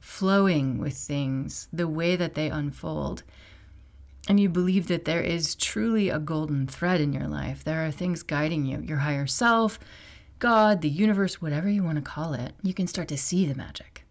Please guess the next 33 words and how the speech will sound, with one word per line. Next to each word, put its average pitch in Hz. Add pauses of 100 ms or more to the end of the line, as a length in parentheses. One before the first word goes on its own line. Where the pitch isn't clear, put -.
(640)
Whereas 196
if 190
you've 190
just 190
got -
this 160 (400)
microscopic 175
focus 214
on 147
controlling 151
the 139
next 143
thing 202
that's -
going 147
to 143
happen 156
in 143
your -
life, -
or 175
you 170
have 160
a 156
five-year 160
goal, 139 (540)
and 160
to 160
reach 170
that, -
you 147
have 135
to -